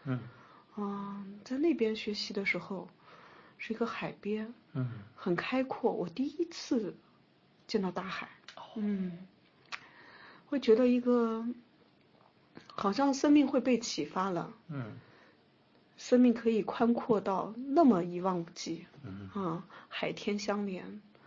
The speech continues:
Speaker 2: 其实自然环境会，会，会滋养到我们。
Speaker 1: 嗯，嗯，嗯。
Speaker 2: 嗯，那也会看到，同时在那边也会有不认识的人啊，
Speaker 1: 嗯，
Speaker 2: 华人在那边，
Speaker 1: 嗯，嗯，嗯。
Speaker 2: 啊，
Speaker 1: 对。
Speaker 2: 不一样的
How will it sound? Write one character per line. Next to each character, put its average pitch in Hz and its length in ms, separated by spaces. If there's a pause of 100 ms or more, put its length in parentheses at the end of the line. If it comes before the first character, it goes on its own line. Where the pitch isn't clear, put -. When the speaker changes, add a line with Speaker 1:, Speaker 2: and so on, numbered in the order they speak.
(360)
Speaker 2:
其 - 220
实 262 100
自 262 180
然 196 160
环 170 200
境 190 200
会， 180 260 (260)
会， 170 440
会 - 220
滋 127 180
养 156 180
到 151 220
我 151 80
们。 165 180
Speaker 1:
嗯， 110 60
嗯， - 20
嗯。 104 60 (1040)
Speaker 2:
嗯， 214 40
那 262 120
也 233 80
会 - 160
看 202 320
到， 175 260 (2250)
同 214 220
时 208 260
在 233 180
那 214 180
边 202 360 (280)
也 175 120
会 214 200
有 190 120
不 170 180
认 254 200
识 226 120
的 202 300 (260)
人 185 220
啊， 196 200
Speaker 1:
嗯， 208 80
Speaker 2:
华 175 200
人 220 180
在 226 120
那 208 120
边， 196 200
Speaker 1:
嗯， 127 80 (400)
嗯， - 100
嗯。 175 120
Speaker 2:
啊， 170 40
Speaker 1:
对。 170 80
Speaker 2:
不 214 100
一 208 120
样 208 240
的 175 280